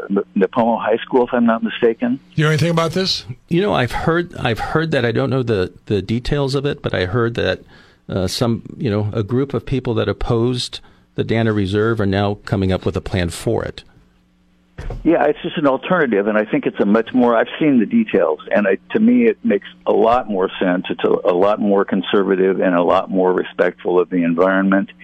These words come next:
Speaker 1: the, uh, local community down there, and the impact that the massive pr-, uh, proposal would have on it. This is worthy of hearing, and I think this, uh, as I said, I'm pretty sure it's in, this coming Monday night at, uh, the high school,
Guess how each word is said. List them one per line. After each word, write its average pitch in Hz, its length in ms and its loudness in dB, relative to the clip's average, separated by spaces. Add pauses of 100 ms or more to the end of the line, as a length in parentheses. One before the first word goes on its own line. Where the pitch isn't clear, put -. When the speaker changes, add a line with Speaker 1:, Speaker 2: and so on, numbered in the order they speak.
(400)
Speaker 1:
the, 85 720 2
uh, 82 260 4
local 92 340 0
community 92 520 2
down 87 300 2
there, 87 160 4
and 82 80 0
the 85 100 0
impact 87 400 -2
that - 140 -18
the 85 60 0
massive 85 580 0
pr-, - 140 -4 (120)
uh, 90 140 2
proposal 85 760 0
would 82 140 2
have 85 280 2
on 80 180 0
it. - 100 -4
This 82 120 0
is 85 240 0 (600)
worthy 120 400 4
of 95 80 0
hearing, 104 420 2
and 85 80 2
I 85 80 2
think 90 220 -2
this, 92 140 0 (100)
uh, 90 160 2 (120)
as 92 80 2
I 90 160 0
said, 85 140 2
I'm 85 140 0
pretty 123 240 2
sure 101 160 0
it's - 140 -4
in, 95 260 0
this - 180 -2
coming 117 240 4
Monday 107 320 4
night 98 380 2
at, 92 440 0
uh, 90 260 2
the 82 80 0
high 92 260 2
school, 90 480 2